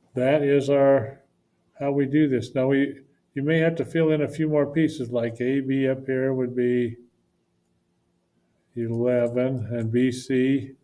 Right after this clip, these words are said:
is five, right? So you're, you're kind of filling in information so that you can see that these are the same ratios.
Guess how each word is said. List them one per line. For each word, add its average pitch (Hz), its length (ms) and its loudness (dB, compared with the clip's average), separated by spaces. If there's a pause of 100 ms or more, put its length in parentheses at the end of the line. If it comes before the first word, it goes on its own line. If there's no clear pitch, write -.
(1300)
is 113 160 -8
five, 123 520 -2
right? 123 300 0 (140)
So - 200 -10
you're, 117 200 -2
you're 120 260 -6
kind 123 160 -4
of 113 160 -6
filling 123 320 -2
in 120 180 -4
information 113 800 -6 (960)
so - 240 2
that 127 120 2
you 131 120 2
can 131 180 -2
see 160 300 8
that 131 220 4
these 131 200 2
are 131 200 6
the 123 120 0
same 131 460 -2
ratios. 117 840 -4